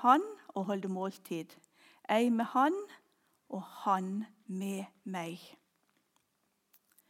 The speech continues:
Dette sier Jesus til en menighet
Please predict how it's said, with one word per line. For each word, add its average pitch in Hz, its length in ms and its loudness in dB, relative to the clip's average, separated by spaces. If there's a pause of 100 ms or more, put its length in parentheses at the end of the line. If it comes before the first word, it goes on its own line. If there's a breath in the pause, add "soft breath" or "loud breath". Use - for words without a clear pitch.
(1160 soft breath)
Dette - 440 2
sier 226 340 6
Jesus 247 460 2
til 214 140 -2
en 202 100 2
menighet 220 800 0